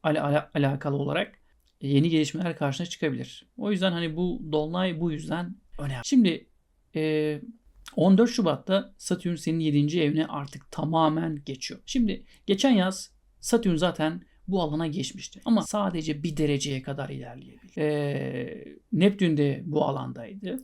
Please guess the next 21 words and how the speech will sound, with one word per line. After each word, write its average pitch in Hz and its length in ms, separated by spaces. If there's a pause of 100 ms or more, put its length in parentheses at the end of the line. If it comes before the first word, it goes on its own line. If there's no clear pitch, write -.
Neptün 170 320
de 180 60
iki 165 200
dereceye 147 360
kadar - 220
ilerledi. 143 640 (560)
Çok 302 320
yakına 220 340
geldiler 190 480
ama 208 220
birleşmediler. 147 840
Yani 165 180
bir 202 100
kavuşum 165 460
yapmadılar. - 640
Neptün 165 420
bu 160 120
alanda 156 520
bir 147 160 (100)
kavuşum 147 540
yapıyor - 460